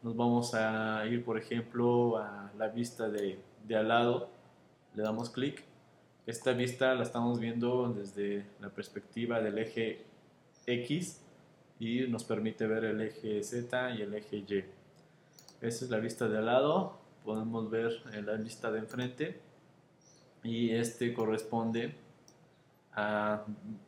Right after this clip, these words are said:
vista desde el del eje Y. Eh, podemos ver lo que es la altura en Z y digamos la, eh, eje X.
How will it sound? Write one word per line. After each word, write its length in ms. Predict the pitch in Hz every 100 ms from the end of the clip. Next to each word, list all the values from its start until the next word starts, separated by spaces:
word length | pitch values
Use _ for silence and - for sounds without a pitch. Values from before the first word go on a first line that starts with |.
| 127
vista 320 | 123 120 120
desde 260 | 110 104 104
el 260 | 104 104 - - - - 110
del 200 | 107 117
eje 220 | - 127
Y. 360 | 123 135 - - - - - - - - - - - - _
Eh, 360 | 104 101 104 104 -
podemos 360 | 107 110 113 110
ver 200 | 110 107
lo 120 | -
que 200 | 104 101
es 200 | - 95
la 80 | 95
altura 500 | 98 - 147 147 -
en 120 | 104
Z 480 | - 143 151 160 147
y 140 | 110 101
digamos 420 | 104 107 107 110 98
la, 220 | 95 - - - - - _ _ -
eh, 260 | - - - - -
eje 480 | 113 - 107 98 -
X. 500 | 110 - - -